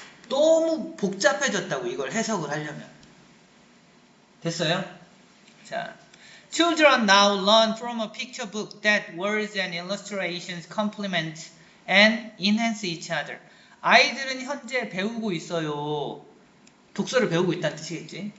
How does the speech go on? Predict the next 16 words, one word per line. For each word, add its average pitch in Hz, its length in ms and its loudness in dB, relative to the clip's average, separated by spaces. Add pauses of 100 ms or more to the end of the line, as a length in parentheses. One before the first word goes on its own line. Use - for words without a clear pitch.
(120)
글을 170 280 0
배우고 143 260 -4
있다. 117 420 -6 (600)
From, 269 480 2
어, - 340 -2 (120)
뭘로 247 360 2
배우냐면, 214 560 -2
어, 139 160 -4
픽처북, 277 840 -8
그림책으로 254 800 0
배우고 143 280 -8
있어. 123 200 -16 (120)
글, - 260 -16 (320)
글 175 240 0
읽는 165 260 -2
거, - 80 -12